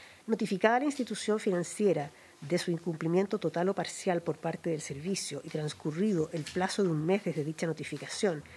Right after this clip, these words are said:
sin que ésta haya entregado la información requerida,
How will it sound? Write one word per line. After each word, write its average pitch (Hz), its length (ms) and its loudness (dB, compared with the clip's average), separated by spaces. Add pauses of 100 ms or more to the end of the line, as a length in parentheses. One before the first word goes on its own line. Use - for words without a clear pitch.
(380)
sin 240 220 2
que 233 240 6
ésta 220 180 0
haya 175 160 4
entregado 156 420 0
la 175 80 2
información 151 520 0
requerida, 156 580 0